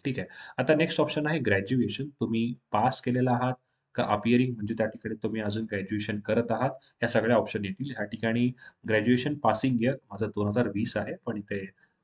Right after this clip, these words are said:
by default पंचवीस आलेला आहे, पण तुम्ही ते चेक करू शकता आणि चेंज पण करू शकता. ठीक आहे,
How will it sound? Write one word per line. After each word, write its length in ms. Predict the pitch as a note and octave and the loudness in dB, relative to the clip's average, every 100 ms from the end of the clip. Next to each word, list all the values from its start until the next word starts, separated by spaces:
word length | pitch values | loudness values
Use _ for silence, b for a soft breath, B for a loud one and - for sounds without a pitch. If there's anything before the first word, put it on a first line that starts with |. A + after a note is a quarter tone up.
| - | 0
by 80 | G#2 | 2
default 400 | G#2+ G#2+ G#2+ G#2+ | 2 0 0 -2
पंचवीस 340 | - G2 A2 A#2 | 0 0 2 0
आलेला 260 | G2 F#2+ G2 | 0 0 -2
आहे, 80 | - | -4
पण 120 | A2 | -8
तुम्ही 240 | G2+ G#2 G#2 | -2 -2 -2
ते 60 | A2+ | -4
चेक 220 | - C3 - | -4 -6 -2
करू 120 | A2 | -2
शकता 260 | G#2 - B2+ | -2 -2 0
आणि 160 | B2+ | 0
चेंज 260 | - G#2+ G#2 | 0 -4 -2
पण 140 | A#2+ | -4
करू 180 | - - | -4 -6
शकता. 300 | - - D3+ - B B - | -8 -4 -4 -4 B B 0
ठीक 160 | D3+ | 0
आहे, 100 | F2+ | 0